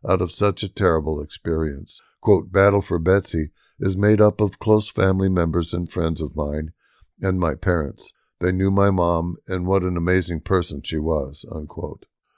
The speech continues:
The organization raises funds through golf tournaments, silent auctions, T-shirt sales, and more in conjunction with the Alzheimer's Association's, quote,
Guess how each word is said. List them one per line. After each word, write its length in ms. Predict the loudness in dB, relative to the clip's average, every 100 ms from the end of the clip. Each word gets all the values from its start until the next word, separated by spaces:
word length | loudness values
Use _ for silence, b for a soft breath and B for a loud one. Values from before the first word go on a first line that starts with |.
| _ _
The 140 | 2 4
organization 800 | 4 2 2 4 2 2 -2 -2
raises 400 | 2 2 2 -4
funds 320 | 0 0 0
through 280 | -4 -4 -2
golf 340 | 2 2 2
tournaments, 500 | -2 -2 0 -2 -4 -10 _ _
silent 540 | -6 0 2 2 2
auctions, 580 | 2 0 0 -4 -6 -8 _ _ _ -6
T-shirt 440 | -2 0 0 0
sales, 500 | 0 -2 0 -2 -4 -10 _ _ _ -4
and 160 | 0
more 380 | 4 6 6 2 _ _
in 200 | -2 -2
conjunction 760 | 0 0 2 2 2 0 -2
with 200 | 0 0
the 160 | 0 0
Alzheimer's 640 | 2 2 2 0 2 0 -2
Association's, 920 | -2 0 0 0 0 0 -2 -6 -6
quote, 360 | -2 0 -2